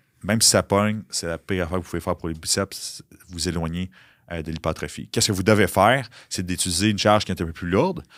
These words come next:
et à ce moment-là, vous utilisez un tempo plus contrôlé, exemple un trois zéro un zéro, ça va faire un masse à job,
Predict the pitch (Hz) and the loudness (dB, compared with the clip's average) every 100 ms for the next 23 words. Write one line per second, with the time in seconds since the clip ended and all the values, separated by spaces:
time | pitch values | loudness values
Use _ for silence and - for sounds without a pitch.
0 | - - 107 95 104 98 90 90 104 123 | -20 -2 2 2 0 -2 0 0 -2 -4
1 | 87 87 87 98 92 92 82 104 - 92 | -6 -4 -2 0 0 0 -2 -4 -2 -4
2 | 87 80 80 104 80 82 82 78 - 87 | -2 -4 -4 -4 -4 -2 -2 -4 -2 -2
3 | 82 82 85 80 76 76 95 - _ - | -2 -4 -4 -4 -4 -6 -8 -14 _ -10
4 | 78 80 78 - 76 73 | -6 -4 -4 -8 -8 -10